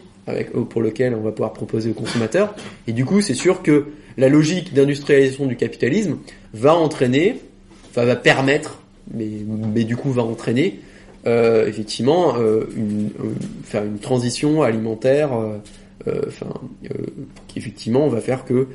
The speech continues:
la part, euh, carnée dans l'alimentation va augmenter progressivement, euh, euh, historiquement. Et on le voit aujourd'hui maintenant dans les pays, euh, enfin, dans les pays qui s'industrialisent massivement, comme la Chine ou l'Inde, et cetera,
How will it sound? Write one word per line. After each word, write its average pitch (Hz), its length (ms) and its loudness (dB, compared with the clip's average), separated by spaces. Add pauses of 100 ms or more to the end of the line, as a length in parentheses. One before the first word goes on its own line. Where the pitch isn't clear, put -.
(220)
la 117 160 0
part, 139 420 6
euh, 110 140 2
carnée 123 480 2
dans 135 120 2
l'alimentation 110 640 0
va 120 120 2
augmenter 123 440 2
progressivement, 127 880 0
euh, 113 40 0 (560)
euh, 110 220 4
historiquement. 120 500 2
Et - 20 6
on 120 160 0
le 117 60 -2
voit 135 160 8
aujourd'hui 123 380 6
maintenant 131 320 2
dans 127 100 2
les 110 80 0
pays, 127 480 2 (540)
euh, 107 340 2 (300)
enfin, 107 220 -2 (100)
dans 120 60 0
les 117 80 2
pays 127 200 2
qui 127 100 -6
s'industrialisent 123 840 0
massivement, 120 800 0
comme 120 180 0
la 107 80 2
Chine 123 440 0
ou 113 60 2
l'Inde, 120 300 0
et 107 80 -4
cetera, 117 560 -4